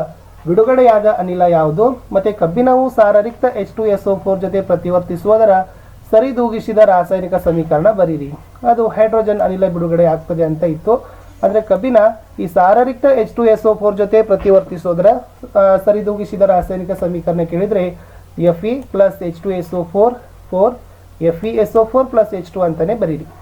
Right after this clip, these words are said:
ಇನ್ನ ಸಸ್ಯಗಳಲ್ಲಿ ನೀರು ಮತ್ತು ಖನಿಜಗಳ ಸಾಗಾಣಿಕೆ ಹೇಗೆ ಆಗ್ತದೆ ಅಂತ ಕೇಳಿದ್ದಾರೆ.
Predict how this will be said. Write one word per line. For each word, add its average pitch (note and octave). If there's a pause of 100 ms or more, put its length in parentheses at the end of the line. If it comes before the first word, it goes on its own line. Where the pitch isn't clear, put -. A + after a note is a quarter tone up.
(280)
ಇನ್ನ A#3+ (600)
ಸಸ್ಯಗಳಲ್ಲಿ C4+
ನೀರು A#3+
ಮತ್ತು A#3
ಖನಿಜಗಳ A3
ಸಾಗಾಣಿಕೆ G3
ಹೇಗೆ F3+
ಆಗ್ತದೆ E3+
ಅಂತ D#3+
ಕೇಳಿದ್ದಾರೆ. D#3+